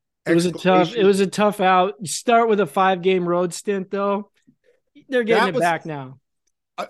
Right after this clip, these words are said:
Speaker 2: okay, that I was o-, I was like, "Okay, that was a little bit rough." I was hoping maybe to get one win out of, you know, before Philly.
Speaker 1: <laughs>
Speaker 2: But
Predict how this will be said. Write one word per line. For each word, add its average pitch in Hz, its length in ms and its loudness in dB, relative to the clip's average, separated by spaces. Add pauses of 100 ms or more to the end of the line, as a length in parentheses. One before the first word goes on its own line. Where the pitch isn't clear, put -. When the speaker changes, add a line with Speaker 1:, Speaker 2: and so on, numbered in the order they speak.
(100)
Speaker 2:
okay, 247 160 -12 (260)
that 233 360 -2
I 196 80 -4
was 190 180 -2
o-, 196 240 -4 (120)
I 175 60 -4
was 175 160 -4
like, 185 260 -6
"Okay, 220 220 -2
that 214 120 -2
was 214 140 -4
a 220 40 -2
little 214 160 0
bit 185 180 -4
rough." 185 260 -8
I - 40 -6
was 160 140 -10
hoping 190 240 -10
maybe 175 200 -6
to 160 80 -10
get 151 140 -8
one 156 360 -4
win 185 160 -4
out 180 160 -6
of, 175 180 -8 (380)
you 160 80 -6
know, 156 280 -6
before 165 420 -4
Philly. 175 520 -8 (380)
Speaker 1:
<laughs> - 20 -18 (680)
Speaker 2:
But 196 340 2